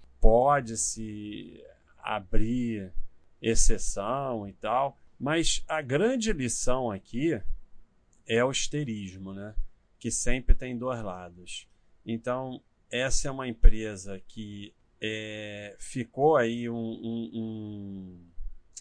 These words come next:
é, todo mundo soltando a franga, que era a melhor empresa da bolsa e tal e tudo mais, e eu avisando, inclusive,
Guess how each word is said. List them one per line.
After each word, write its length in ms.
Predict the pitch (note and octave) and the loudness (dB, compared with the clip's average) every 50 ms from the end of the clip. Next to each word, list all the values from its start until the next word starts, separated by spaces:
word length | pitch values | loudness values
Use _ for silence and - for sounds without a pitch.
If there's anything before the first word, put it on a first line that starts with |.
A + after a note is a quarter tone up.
| - - - - - - - - _ - | -20 -20 -20 -20 -20 -20 -20 -20 _ -14
é, 460 | A2+ A2 G#2+ G#2+ G#2+ G#2+ G2+ G#2 G2+ - - | -12 -10 -10 -10 -10 -12 -12 -14 -14 -12 -8
todo 200 | C3+ C3+ B2+ A#2+ | -6 -4 -2 -2
mundo 220 | A2+ A#2+ B2+ B2+ | -2 -2 -2 -2
soltando 560 | A2 - - B2 A#2 A2 - - A#2 A2+ A2+ | 2 6 6 6 6 6 0 0 -2 0 0
a 80 | A2 G#2 | 2 4
franga, 540 | - - - A2 B2 C#3 D3+ D3 C3+ A#2+ A2+ | 8 8 8 8 8 2 0 0 -2 -4 -4
que 100 | - A#2+ | -4 -6
era 120 | A2 A2 | -6 -4
a 40 | G#2+ | -4
melhor 300 | G#2+ A2 A2 A2 A#2 A#2 | -6 -6 -6 -6 -6 -6
empresa 440 | A2 G2+ - A2+ A2+ A2 G#2 A2+ G#2+ | -6 -6 -6 -6 -6 -6 -6 -6 -6
da 140 | G#2 G#2+ | -4 -4
bolsa 600 | G2 F#2 G2+ G#2+ B2 C#3+ D3 C3+ A#2 - - G#2 G2 | -4 0 4 6 6 8 8 10 10 8 8 8 4
e 40 | F#2+ | -2
tal 460 | - - - - A#2 A#2+ - A#2+ A2+ | -6 -10 -8 -8 -8 -8 -8 -10 -10
e 80 | G#2+ | -12
tudo 320 | G2 _ - G#2 G2+ G2+ G2 | -14 _ -12 -12 -12 -12 -10
mais, 560 | G2+ G#2+ A2+ B2+ C#3 C#3+ C#3 C3 A2+ G2+ G#2 | -8 -6 -6 -4 -4 -4 -6 -8 -10 -10 -8
e 60 | A2 | -6
eu 180 | A2 A#2 A#2 A2+ | -6 -2 -2 -2
avisando, 580 | A2 F#2+ G2+ G2+ F#2 G2 G#2+ A#2 A#2+ B2 A2+ | -4 -4 -6 -12 -10 -10 -8 -8 -8 -8 -10
inclusive, 640 | G#2 F#2 _ G#2 G2 F#2 - G#2 G#2+ G2 G2+ G2+ F#2 | -10 -12 _ -20 -18 -18 -16 -16 -16 -16 -16 -18 -20